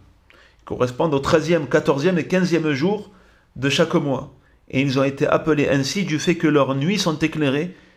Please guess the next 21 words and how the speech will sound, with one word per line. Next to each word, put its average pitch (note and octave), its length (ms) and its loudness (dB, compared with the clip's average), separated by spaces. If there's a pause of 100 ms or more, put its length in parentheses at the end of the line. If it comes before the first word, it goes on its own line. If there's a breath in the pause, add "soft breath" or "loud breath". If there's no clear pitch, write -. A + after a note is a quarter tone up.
(160 loud breath)
et C#3+ 120 2
donc E3 300 0
en B2+ 80 -6
quelque D3 260 -2
sorte D3+ 300 -2
blanchies D#3+ 500 0
par C3+ 220 0
la C3+ 80 0
clarté E3 640 -2 (380 loud breath)
de B2 120 0
la C#3+ 140 4
lune. D#3+ 320 -2 (1500 soft breath)
L'idéal D3+ 480 2
est D3 80 -2
que D3+ 120 -2
les C#3 100 0
trois E3+ 220 2
jours E3 180 -4
de C#3+ 80 -2
chaque C#3 240 0
mois, C3+ 460 -2